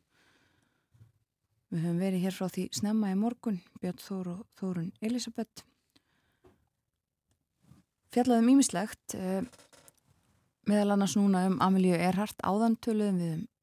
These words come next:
tónlistarskólana. Hjá okkur var Sigrún Grendal, eh, hún er formaður félags kennara og stjórnenda í tónlistarskólum.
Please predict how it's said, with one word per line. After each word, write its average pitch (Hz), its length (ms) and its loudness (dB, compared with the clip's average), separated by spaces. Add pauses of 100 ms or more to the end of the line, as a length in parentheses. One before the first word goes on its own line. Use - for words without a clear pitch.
(220)
tónlistarskólana. 233 1000 0 (760)
Hjá 170 100 -6
okkur 156 300 -6
var 165 240 -12
Sigrún 156 400 -6
Grendal, 190 460 -4 (160)
eh, - 360 -12
hún 170 180 -4
er 165 80 -8 (200)
formaður 196 440 2
félags 214 540 -2 (340)
kennara 233 560 2
og 214 360 -2
stjórnenda 190 720 -2
í - 160 -4
tónlistarskólum. 220 680 -4